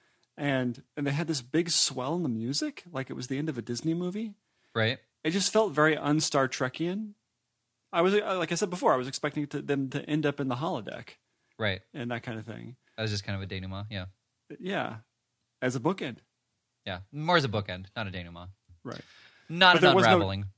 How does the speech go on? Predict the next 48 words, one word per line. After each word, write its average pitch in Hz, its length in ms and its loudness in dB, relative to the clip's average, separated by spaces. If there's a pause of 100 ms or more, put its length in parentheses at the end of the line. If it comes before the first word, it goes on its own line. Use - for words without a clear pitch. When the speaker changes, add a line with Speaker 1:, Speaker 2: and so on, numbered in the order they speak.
Speaker 1:
there 156 120 2
was 160 140 2
Speaker 2:
Yeah. - 60 0
Speaker 1:
no 165 320 6
denouement 110 580 -4
in 107 80 -10
this, 123 240 -8
and 127 320 -4
they, 131 380 -2 (120)
they 139 360 0
didn't 180 420 -4 (140)
learn 120 200 -2
anything. 240 500 -2
I 147 60 -2
guess 151 280 2 (260)
Picard 147 460 2
was 127 140 -4
vindicated, 165 560 0
and 131 100 -2
that's 127 180 -4
it. 208 220 0 (640)
Speaker 2:
Right. 107 240 2 (180)
Yeah. 98 260 -6
Well, 151 140 6
this 185 140 6
also 196 240 6
isn't 147 180 2
Law 123 180 4
and 113 80 2
Order, 104 220 2
where 101 140 -2
they 107 80 2
have 110 220 4
that 107 120 0
little 104 380 -2 (240)
button 123 400 4
at 117 100 0
the 110 160 -4
end, 107 380 0 (120)
kind 120 160 2
of 110 60 0
talking 110 300 2
about 104 160 2
the 107 60 -4
moral 104 280 0
of 98 80 -4
the 98 100 -4
episode. 98 460 -8